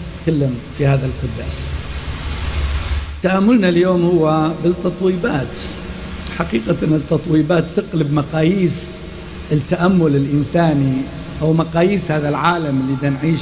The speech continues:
بينه، لأن كله تروح ضد الأشياء الإنسان على الأرض يحب. وطبعًا يقول أنه اللي يتبعه هو بس يروح لملكوت السماوات،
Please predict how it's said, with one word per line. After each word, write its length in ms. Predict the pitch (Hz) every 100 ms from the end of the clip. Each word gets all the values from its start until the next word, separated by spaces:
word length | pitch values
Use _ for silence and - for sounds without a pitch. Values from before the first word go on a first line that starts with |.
| - 160
بينه، 300 | 170 135 123 - - - - - -
لأن 180 | 147 165 165
كله 220 | 254 180 -
تروح 240 | 170 135
ضد 260 | 135 226 156
الأشياء 540 | 147 143 - 175 170
الإنسان 680 | 151 147 143 156 170 160 131 - - 156
على 160 | 151
الأرض 420 | 156 170 160 135
يحب. 320 | 139 135 214 214 - - - - - - - - - - - - - - 131
وطبعًا 540 | 135 170 170 165 165
يقول 460 | 160 175 254 180 165
أنه 540 | 160 156 139 160 185 - 156
اللي 340 | 156 160 175
يتبعه 480 | 151 139 - - 196
هو 380 | 185 170 247 170
بس 240 | 208 208
يروح 240 | 180 185 147
لملكوت 600 | 165 165 160 147 160 151
السماوات، 580 | - 143 147 165 139